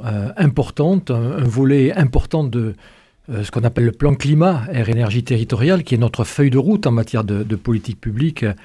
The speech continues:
au niveau de la métropole. Mais c'est vrai que les circonstances, euh, actuelles, les circonstances internationales, la rendent encore plus, euh, prégnante. Euh, et c'est vrai que aussi, vous avez parlé de,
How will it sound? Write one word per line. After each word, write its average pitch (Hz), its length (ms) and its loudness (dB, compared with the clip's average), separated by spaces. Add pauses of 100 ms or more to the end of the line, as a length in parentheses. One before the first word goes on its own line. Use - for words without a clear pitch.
(160)
au 120 100 0
niveau 117 180 4
de 107 60 2
la 113 60 2
métropole. 165 540 0 (280)
Mais 127 100 -6
c'est 170 180 0
vrai 165 240 2
que 131 280 -2 (240)
les 120 140 -4
circonstances, 131 840 -2
euh, 110 240 -2
actuelles, 160 500 2
les 113 120 0
circonstances 117 520 -2
internationales, 127 680 2 (380)
la 123 120 -2
rendent 135 200 2
encore 123 300 0
plus, 151 320 4
euh, 110 300 2
prégnante. 120 600 -2
Euh, 113 320 0
et 170 120 0
c'est 143 160 -2
vrai 170 180 2
que 135 360 0
aussi, 156 440 -2
vous 139 180 -2
avez 120 120 0
parlé 123 360 2
de, 107 180 -4